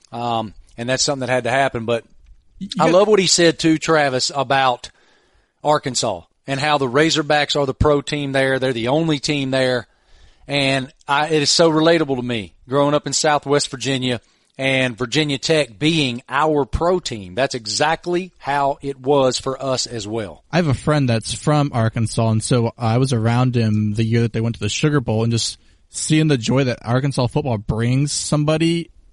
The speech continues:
Speaker 2: it's hard to explain 'cause he's right that they don't have this other team on Sunday that can lift their spirits or whatever. It's Arkansas, and it's, that's it.
Speaker 1: Yeah, it is. And, and I appreciated his perspective, not only on Brett Bielema,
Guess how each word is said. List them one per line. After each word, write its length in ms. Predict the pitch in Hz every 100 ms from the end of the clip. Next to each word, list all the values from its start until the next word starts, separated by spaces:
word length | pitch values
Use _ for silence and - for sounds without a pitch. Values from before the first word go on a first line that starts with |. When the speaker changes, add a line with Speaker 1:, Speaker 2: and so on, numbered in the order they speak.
| -
Speaker 2:
it's 160 | 139 -
hard 200 | 165 196
to 40 |
explain 460 | 156 - - 160 147
'cause 260 | 135 117
he's 220 | - 131 165
right 200 | 180 110
that 120 | 113 _ _
they 100 | 165
don't 160 | 202 160
have 500 | 156 180 147 120 -
this 180 | 151 120
other 180 | 151 135
team 240 | - 151
on 120 | 127
Sunday 340 | 117 - 143 123
that 80 | 113
can 180 | 113
lift 220 | 113 123 -
their 120 | 110
spirits 360 | - 151 165
or 40 | 113
whatever. 220 | 110 113
It's 180 | 156 -
Arkansas, 580 | 131 143 131 - 117 120
and 160 | 110
it's, 220 | 127 -
that's 260 | - 120 -
it. 200 | 190 - - _ _ -
Speaker 1:
Yeah, 200 | 131 117
it 120 | 117
is. 280 | 107 95 -
And, 220 | 135 123 -
and 120 | 135
I 120 | 123 127
appreciated 500 | - 165 - 151 135
his 140 | 143
perspective, 560 | - - - 143 135 127
not 140 | 160
only 220 | 165 156
on 140 | 139 123
Brett 240 | 139 123
Bielema, 460 | 139 151 151 151